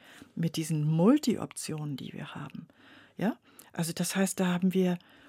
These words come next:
diese Problematik, diese Thematik wird bleiben, ja, auch bei den Kriegsurenkeln. Wir werden irgendwann vielleicht nicht mehr über den Krieg sprechen, aber wir werden über die offene Gesellschaft sprechen. Wir werden über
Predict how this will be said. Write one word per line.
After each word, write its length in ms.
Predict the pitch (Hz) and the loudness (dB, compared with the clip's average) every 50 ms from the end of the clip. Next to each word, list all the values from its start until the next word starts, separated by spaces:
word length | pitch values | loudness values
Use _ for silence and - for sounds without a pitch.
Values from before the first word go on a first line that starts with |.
| - - _ _ | -20 -20 _ _
diese 520 | - - - - - 208 233 277 - 320 | -16 -14 -14 -2 2 4 4 6 4 2
Problematik, 880 | 294 - - 240 - - 196 190 180 170 160 156 165 165 - 156 147 _ | 2 0 -2 -2 0 2 2 2 4 2 2 0 -2 -4 -4 -6 -4 _
diese 260 | - 180 196 233 240 | -2 -2 0 0 -2
Thematik 640 | 240 - 196 175 170 165 160 165 - - - - - | 0 0 -2 -2 0 -2 -4 -6 -8 -10 -12 -6 -6
wird 240 | 165 165 - _ - | -6 -6 -6 _ -4
bleiben, 560 | 165 175 196 233 254 240 - 135 - - - - _ _ _ _ _ _ _ _ | -2 2 2 4 2 2 0 -2 -4 -6 -10 -12 _ _ _ _ _ _ _ _
ja, 220 | 151 147 151 170 - | -8 -8 -8 -6 -6
auch 80 | - 170 | -6 -4
bei 120 | - 165 | -4 -4
den 200 | 151 151 151 160 | -4 -4 -6 -8
Kriegsurenkeln. 1000 | - - 175 160 - - - 202 233 262 - - 160 151 147 - - 147 147 143 - - - - - - - - - _ _ | -4 -4 -4 -4 -2 -2 2 4 4 4 4 4 0 -2 -2 -4 -6 -8 -8 -10 -12 -14 -20 -20 -20 -20 -20 -20 -20 _ _
Wir 100 | - 190 | 4 6
werden 220 | 202 214 202 196 | 8 8 8 8
irgendwann 480 | - 190 196 208 214 202 180 185 180 175 | 8 8 8 8 8 8 6 4 4 4
vielleicht 320 | - 180 170 165 - - | 2 0 0 0 -2 -4
nicht 140 | 180 175 - | -6 -4 -4
mehr 100 | 170 151 | -4 -4
über 120 | 151 160 | -4 -4
den 120 | 160 147 143 | -6 -6 -8
Krieg 340 | - - 220 254 311 - - | -2 2 4 4 4 4 0
sprechen, 540 | - - - - - - - - - - - _ - - - - - - _ - | -6 -8 -8 -10 -12 -10 -8 -10 -10 -10 -10 _ -20 -20 -20 -20 -20 -20 _ -4
aber 260 | - 180 180 180 175 | 0 2 4 4 4
wir 160 | 180 175 - | 2 2 0
werden 240 | 175 165 160 160 - | 0 0 0 -2 -2
über 360 | - 160 - 160 151 143 147 - - - - - - _ _ _ _ _ _ - - | -4 -4 -4 -4 -4 -4 -6 -8 -12 -20 -20 -20 -20 _ _ _ _ _ _ -6 -4
die 140 | 160 - | -4 -2
offene 260 | - 151 - 165 151 147 - - _ | -2 -4 -2 -2 -4 -4 -4 -8 _
Gesellschaft 600 | - 165 151 151 165 220 277 - - 233 - - | -6 -4 0 2 4 4 4 2 0 -2 -2 -4
sprechen. 420 | - - - 151 151 147 - 139 139 | -8 -8 -8 -8 -8 -6 -6 -6 -6
Wir 140 | 151 147 | -6 -4
werden 200 | - 143 147 143 | -4 -4 -4 -4
über 360 | - - - - 151 139 143 | -6 -6 -6 -6 -4 -6 -6